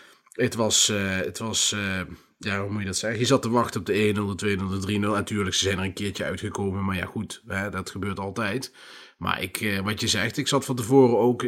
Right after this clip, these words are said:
totaal nul wedstrijdspanning, zo van: "Dit klusje gaan we klaren." En, eh, ja, dat is wel het Ajax anno twintig eenentwintig, hè? Sinds, eh, tweeduizend negentien, zeg maar, dat je dit soort wedstrijden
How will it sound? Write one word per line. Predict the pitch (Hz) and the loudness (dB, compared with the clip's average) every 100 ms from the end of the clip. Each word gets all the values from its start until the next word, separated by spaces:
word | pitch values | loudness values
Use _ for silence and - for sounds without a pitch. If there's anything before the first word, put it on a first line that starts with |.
| - | -2
totaal | 139 127 160 156 151 | -2 2 4 6 6
nul | 127 131 156 180 175 170 - | 6 8 12 12 10 8 2
wedstrijdspanning, | 123 131 - 120 107 - 117 113 110 | 2 2 2 2 0 2 4 4 4
zo | 113 110 | 4 4
van: | 110 107 | 2 0
"Dit | 104 | 0
klusje | - 107 - 95 | 0 0 0 -2
gaan | 101 | -2
we | 101 | -2
klaren." | - 123 117 101 104 - - - - _ | 2 6 6 4 -2 -6 -16 -20 -20 _
En, | - 107 104 | -4 -2 0
eh, | 101 98 95 87 - - _ _ - | 0 0 -2 -6 -16 -20 _ _ 0
ja, | 123 107 | 2 4
dat | 135 139 | 2 4
is | 127 | 6
wel | 170 | 8
het | 151 143 - _ _ | 8 6 0 _ _
Ajax | 147 156 151 135 - - | 6 8 8 6 2 0
anno | 160 160 139 123 | 4 6 8 6
twintig | 120 147 131 117 | 6 4 4 4
eenentwintig, | 123 131 117 135 160 165 127 | 2 2 2 2 2 2 2
hè? | 123 165 | 2 0
Sinds, | 156 - 131 123 - | 0 2 4 4 4
eh, | 127 117 117 110 | 4 4 2 0
tweeduizend | 127 123 107 113 | 2 2 2 2
negentien, | 127 143 143 170 | 2 2 2 2
zeg | 151 143 | 2 2
maar, | 120 110 107 139 | 4 4 4 2
dat | 131 - | -2 -2
je | |
dit | 117 120 | 0 0
soort | 127 107 | 0 2
wedstrijden | 123 120 - 117 113 110 104 | 2 4 2 2 0 0 -2